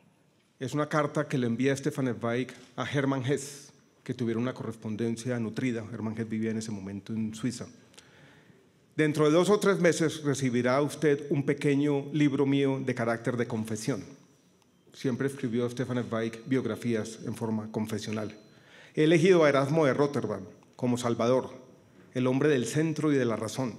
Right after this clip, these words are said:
que también se vio atrapado en las ruedas del molino del protestantismo y el catolicismo,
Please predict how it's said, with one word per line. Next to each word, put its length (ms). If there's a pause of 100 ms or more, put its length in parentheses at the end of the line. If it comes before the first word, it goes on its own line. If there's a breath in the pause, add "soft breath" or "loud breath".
(880 loud breath)
que 100
también 360
se 100
vio 140
atrapado 520
en 120
las 160
ruedas 340
del 140
molino 480
del 100
protestantismo 880
y 60
el 100
catolicismo, 720